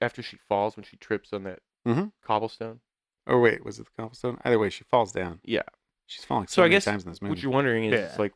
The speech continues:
Speaker 1: would,
Speaker 3: Yeah, this is
Speaker 1: would it
Speaker 3: just
Speaker 1: be the same?
Speaker 3: general curiosity.
Speaker 1: I, I don't know. That's a good, I, I, if I read Japanese, I think it'd be a lot easier to tell.
Speaker 3: Yeah.
Speaker 1: If I
Speaker 2: Um,
Speaker 1: could instantly pick up on what that
Speaker 3: Yeah,
Speaker 1: half
Speaker 3: not that
Speaker 1: symbol
Speaker 3: that's
Speaker 1: means, half character.
Speaker 3: remotely important.
Speaker 2: No, I read it more of, like,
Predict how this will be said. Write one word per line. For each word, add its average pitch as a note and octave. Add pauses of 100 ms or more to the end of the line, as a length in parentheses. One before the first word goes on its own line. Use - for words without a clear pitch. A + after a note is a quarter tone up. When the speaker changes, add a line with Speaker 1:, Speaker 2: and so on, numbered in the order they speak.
Speaker 1:
would, A2+ (340)
Speaker 3:
Yeah, D3
this G3
is A3+
Speaker 1:
would C#3
it A#2+
Speaker 3:
just A#2+
Speaker 1:
be B2
the A2
same? G#2
Speaker 3:
general B2
curiosity. F#2+ (120)
Speaker 1:
I, F3+
I B3+
don't A3
know. C#3+
That's A#2
a A#2+
good, A#2+
I, A#2+
I, A#2 (340)
if -
I C3
read B2
Japanese, B2
I A2
think A2
it'd G#2+
be G#2+ (100)
a -
lot G#2+
easier G#2
to G#2 (120)
tell. A2+ (320)
Speaker 3:
Yeah. F#2 (320)
Speaker 1:
If F2+
I A#2+
Speaker 2:
Um, A2+
Speaker 1:
could A2+
instantly A2 (640)
pick -
up A#2
on G#2
what G#2
that G#2 (120)
Speaker 3:
Yeah, G#2
Speaker 1:
half A2+
Speaker 3:
not C3+
that B2+
Speaker 1:
symbol A#2
Speaker 3:
that's G#2
Speaker 1:
means, G#2
half -
character. G#2
Speaker 3:
remotely G#2+
important. G#2
Speaker 2:
No, G#2+
I A#2+
read D3+
it -
more C3
of, A#2
like, G#2+